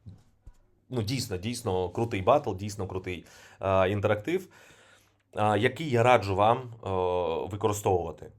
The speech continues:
Він універсальний, б-, працювати можна де, ну, на кожному весіллі, скільки там, на сезон брати можна точно. Дуже сподіваюся, що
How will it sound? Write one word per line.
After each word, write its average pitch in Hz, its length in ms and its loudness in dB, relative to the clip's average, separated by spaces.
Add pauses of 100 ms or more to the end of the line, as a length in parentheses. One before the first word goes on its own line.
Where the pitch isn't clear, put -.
(420)
Він 190 160 -2
універсальний, 117 840 0
б-, 90 420 -10
працювати 113 480 -2
можна 92 420 -4
де, 87 260 -10 (240)
ну, 80 200 -12 (200)
на 98 200 -4
кожному 85 380 -6
весіллі, 82 420 -10
скільки - 300 -20
там, 80 200 -10
на 87 80 -8
сезон 101 420 -2
брати 92 340 -2
можна 80 380 -12 (180)
точно. - 400 -10 (1500)
Дуже 156 260 -2
сподіваюся, 135 500 -2
що 113 640 0